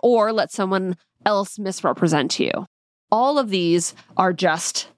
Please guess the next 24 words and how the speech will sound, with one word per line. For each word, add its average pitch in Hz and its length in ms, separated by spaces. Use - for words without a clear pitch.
perspectives, - 800
they're 190 160
mindsets, 196 640
they're 190 120
a 185 80
way 233 420
of 226 140
thinking 233 680
about 175 340
asking 220 520
for 180 140
help 175 280
or 160 60
delegating. 139 600
None 220 280
of 277 80
them 277 160
are 285 100
true, 254 400
none 196 260
of 226 120
them 247 160
are 254 100
false. 214 400